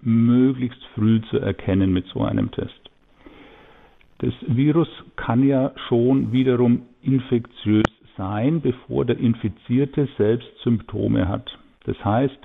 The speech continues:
bevor er selbst die Chance hat, sich zu Hause zurückzuziehen, um damit keine anderen mehr zu infizieren.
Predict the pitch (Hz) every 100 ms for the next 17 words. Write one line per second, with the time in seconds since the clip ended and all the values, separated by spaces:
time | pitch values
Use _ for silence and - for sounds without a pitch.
0 | - - _ 104 - - 131 135 123 113
1 | - 113 - - 117 - 117 123 127 101
2 | 117 - - - 127 - - 117 98 110
3 | 123 123 - 127 - 123 117 113 120 147
4 | 113 110 110 107 - 107 101 110 107 110
5 | 107 98 104 - 117 113 - - - 127